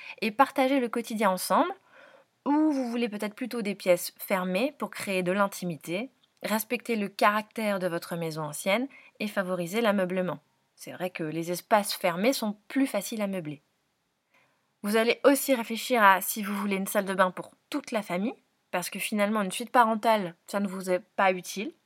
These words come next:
ou si vous préférez ne pas en faire une priorité, ou au contraire,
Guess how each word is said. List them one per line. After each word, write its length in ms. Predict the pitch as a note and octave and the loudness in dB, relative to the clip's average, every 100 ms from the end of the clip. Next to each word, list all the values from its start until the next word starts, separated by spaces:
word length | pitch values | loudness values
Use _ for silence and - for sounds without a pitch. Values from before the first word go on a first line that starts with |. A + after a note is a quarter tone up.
| _ _ _ _ _ | _ _ _ _ _
ou 320 | - C4 B3+ A#3 | -2 0 0 -2
si 180 | - | -4
vous 140 | G#3+ F#3+ | -6 -6
préférez 480 | - A3+ G#3 F#3+ A3+ | -6 -4 -2 0 0
ne 100 | F3+ | 2
pas 240 | - A3+ | 4 4
en 80 | G3+ | 2
faire 220 | G3+ F3+ | -2 -2
une 100 | F3 | -4
priorité, 640 | - F3 D#3 D3 F#3+ C4+ - _ _ _ | -6 -6 -6 -8 -6 -6 -8 _ _ _
ou 100 | B3+ | 0
au 80 | B3+ | 0
contraire, 540 | - F3 - G3+ C4+ | 2 -4 2 4 4